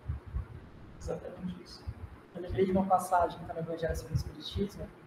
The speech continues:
Speaker 2: que Kardec, ele coloca de uma, isso que eu acho que talvez seja um Cristo Consolador, que o mestre diz que ele, como bom pastor, bom semeador, ele vem trabalhando nossas almas no silêncio dos nossos pensamentos, né?
Speaker 1: O Evangelho segundo o Espiritismo.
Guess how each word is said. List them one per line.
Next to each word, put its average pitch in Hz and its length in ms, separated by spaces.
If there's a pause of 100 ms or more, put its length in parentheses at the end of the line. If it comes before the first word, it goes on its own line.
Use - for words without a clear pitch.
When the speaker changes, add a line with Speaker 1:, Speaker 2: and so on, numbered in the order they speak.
(300)
Speaker 2:
que - 120
Kardec, 170 480
ele 175 480
coloca 170 440
de 165 80
uma, 170 420 (120)
isso 196 140
que 240 60
eu 233 40
acho 202 200
que - 40
talvez 202 200
seja 214 180
um - 20
Cristo - 260
Consolador, 202 720 (1300)
que 190 480
o 185 60
mestre 180 380
diz 185 340
que 185 480 (300)
ele, 175 120
como 190 200
bom 185 200
pastor, 180 540
bom 170 120
semeador, 175 680
ele - 100
vem 185 160
trabalhando 180 560
nossas 175 360
almas 180 240
no - 60
silêncio 185 520
dos - 80
nossos 190 260
pensamentos, 170 640
né? 165 140 (100)
Speaker 1:
O 107 40
Evangelho 107 300
segundo 107 200
o - 40
Espiritismo. - 520